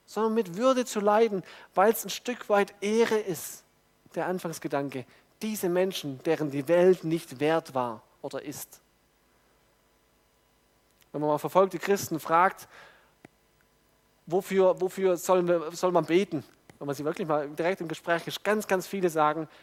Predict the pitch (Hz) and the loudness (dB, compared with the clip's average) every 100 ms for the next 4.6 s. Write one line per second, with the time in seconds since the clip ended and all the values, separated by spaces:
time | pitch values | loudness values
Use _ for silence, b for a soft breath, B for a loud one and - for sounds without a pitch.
0 | B - 214 202 220 - 226 196 208 196 | B -6 -4 -2 -2 -2 -4 -4 -2 0
1 | 180 - 165 151 - 185 190 190 185 160 | -2 -4 -6 -6 -2 -2 0 -4 -4 -4
2 | 165 180 147 143 147 - B B B - | -2 -4 -4 -4 -6 -8 B B B -2
3 | 208 233 214 - 214 214 - - - 220 | 0 2 -2 -2 -2 -2 -2 -10 -2 -2
4 | 233 233 - 135 123 117 | 0 -4 -4 -8 -10 -14